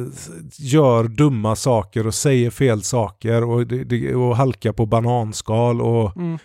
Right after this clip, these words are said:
Speaker 1: eh, eh, kallar någon för en röv. Du vet, med, med konflikt,
Speaker 2: Mm.
Speaker 1: liksom.
Speaker 2: Men det finns ju å andra sidan konflikter på nätet, men det är på Twitter och, men det är ju inte, det är ju inte en verklig värld.
Speaker 1: Nej,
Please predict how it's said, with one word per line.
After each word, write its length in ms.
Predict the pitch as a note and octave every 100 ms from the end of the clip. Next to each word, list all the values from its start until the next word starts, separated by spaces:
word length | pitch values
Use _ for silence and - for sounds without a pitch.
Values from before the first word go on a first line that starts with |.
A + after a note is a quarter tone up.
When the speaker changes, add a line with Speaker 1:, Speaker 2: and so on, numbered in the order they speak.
| -
Speaker 1:
eh, 120 | - A2
eh, 440 | A2 A#2 A2+ A2
kallar 380 | - D3 C3 A#2
någon 260 | A#2+ G#2+
för 180 | G2 F#2
en 200 | A#2 A#2
röv. 580 | G#2+ B2 C3+ A#2 F#2 F2 - _ _ _ D3+
Du 100 | C#3+
vet, 240 | D3 -
med, 220 | C#3 D3+
med 300 | D3 D3+ D#3
konflikt, 720 | - D#3+ - E3+ - - _ E3+
Speaker 2:
Mm. 160 | E3 A#2+
Speaker 1:
liksom. 280 | G2+ G2+ - _ -
Speaker 2:
Men 180 | G3
det 180 | G#3+ B3
finns 260 | C4+ G#3 G#3+
ju 40 |
å 40 | G3
andra 140 | F3+
sidan 280 | F3+ E3+ D#3
konflikter 520 | E3 - D#3+ - -
på 100 | A3
nätet, 360 | F#3 D3 E3 -
men 100 | F3
det 60 |
är 140 | E3+ E3
på 160 | -
Twitter 580 | - E3+ D3+ _ D#3 D#3
och, 260 | C#3+ C3+ C3+ _ _ _ -
men 100 | E3
det 60 |
är 40 | F#3
ju 40 |
inte, 300 | G3+ F3+ D#3+
det 100 | D3+
är 40 | F3+
ju 60 |
inte 180 | F3+ E3+
en 100 | D#3
verklig 480 | E3 D3+ - E3 C#3+
värld. 360 | F3+ D3 - D3+
Speaker 1:
Nej, 520 | E3 F3 F#3 F3+